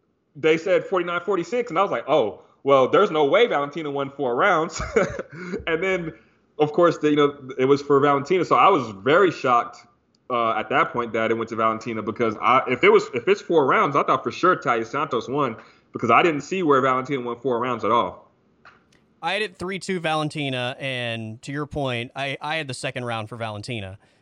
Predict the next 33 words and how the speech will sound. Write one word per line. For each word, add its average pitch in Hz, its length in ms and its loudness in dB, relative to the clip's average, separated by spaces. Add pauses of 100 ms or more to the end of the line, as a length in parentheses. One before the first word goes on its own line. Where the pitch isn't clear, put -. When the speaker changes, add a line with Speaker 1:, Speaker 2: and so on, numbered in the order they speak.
Speaker 2:
And 123 120 -10
I - 20 -6
think 127 220 -8
of 143 240 -10
the 120 60 -12
first 147 260 -8
three 147 180 -8
rounds, 123 500 -4
the 117 80 -14
second 139 320 -8
round 120 300 -4
was 113 120 -14
the 117 100 -12
one 117 240 -6
that 113 100 -6
I 113 60 -4
think 110 200 -12
was 110 120 -14
probably, 117 580 -8
like, 123 160 -10
if 123 100 -16
you 180 60 -6
were 165 60 -6
gonna 147 160 -4
score 160 200 -8
one 143 200 -2
of 135 60 -4
those 117 120 -6
for - 80 -18
Valentina, 117 400 -8
that's 113 200 -10
the 120 80 -10
one, 113 300 -6